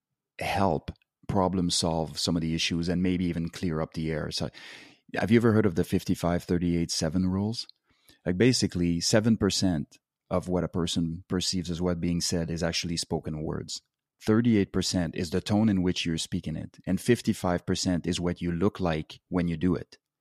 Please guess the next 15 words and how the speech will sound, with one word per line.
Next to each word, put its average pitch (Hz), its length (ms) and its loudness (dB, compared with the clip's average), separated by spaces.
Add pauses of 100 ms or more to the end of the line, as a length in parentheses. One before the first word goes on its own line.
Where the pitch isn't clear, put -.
(540)
So 107 160 2
really, 98 560 4 (340)
ninety-three 113 640 4
percent - 640 0 (120)
of 90 140 -2
a 90 60 0
conversation 85 760 0
has 87 240 -2
nothing 95 240 2
to 90 100 -2
do 90 100 0
with 82 140 2
what 80 140 -2
you're 78 140 -4
saying. 73 400 -6